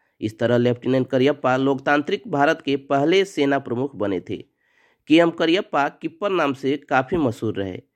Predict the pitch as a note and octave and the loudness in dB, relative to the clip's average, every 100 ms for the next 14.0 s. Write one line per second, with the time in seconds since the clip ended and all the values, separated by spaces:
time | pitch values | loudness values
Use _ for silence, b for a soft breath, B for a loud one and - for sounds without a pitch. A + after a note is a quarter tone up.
0 | _ _ _ - A2+ C3 B2+ C3 C#3+ C#3+ | _ _ _ -10 -2 2 2 2 2 2
1 | D#3+ D#3 D3+ C#3 C#3+ B2 D#3+ F3 E3+ - | 2 2 0 0 0 0 0 2 0 -2
2 | B2+ A2 - G#2 - - _ _ A#2+ - | -2 -2 -6 -14 -14 -18 _ _ -12 -4
3 | D3+ E3 - D#3 D#3+ G#3 E3+ E3+ F3+ - | 0 0 2 0 0 -2 0 0 -2 -6
4 | D3 F#3 F3+ E3+ F#3 - D3+ D#3 D#3 D3+ | 0 0 2 2 2 -2 -2 0 -2 -2
5 | C#3 F3 E3 D#3 C3+ C3 B2 B2+ B2 D3 | 0 0 2 0 2 0 -2 -2 0 2
6 | D#3 C#3+ C3+ D3 C3 A#2 C3 - C3 E3+ | 2 0 0 0 0 -2 -4 -4 0 0
7 | D3 D3+ C3+ C3+ C3 C3 C3 B2 A#2+ C3+ | 2 2 2 0 -2 -6 -6 -2 -2 -2
8 | C3+ A#2+ B2 A2+ A2 F2 - G2+ - - | -4 -4 -2 -2 -4 -10 -10 -14 -14 -18
9 | _ _ _ _ _ - A#2+ A2 C3+ C#3 | _ _ _ _ _ 2 2 4 4 2
10 | C3 C#3 C#3+ D3 C#3+ D3 D#3+ E3+ E3+ D#3+ | 2 0 2 2 0 2 2 2 0 0
11 | D#3 C#3+ D3+ E3 C3 C3 C3 D3 D#3+ E3+ | 0 2 0 0 -2 -4 -2 0 0 0
12 | F3+ D#3 D#3+ D#3+ C#3 C3+ C3 B2 A#2+ D3 | -4 0 -2 0 -2 -2 -2 -2 -2 -2
13 | C#3 E3 D3 A2 G#2 G2 E2+ - F#2 - | 0 -2 -2 -2 -2 -2 -4 -6 -12 -12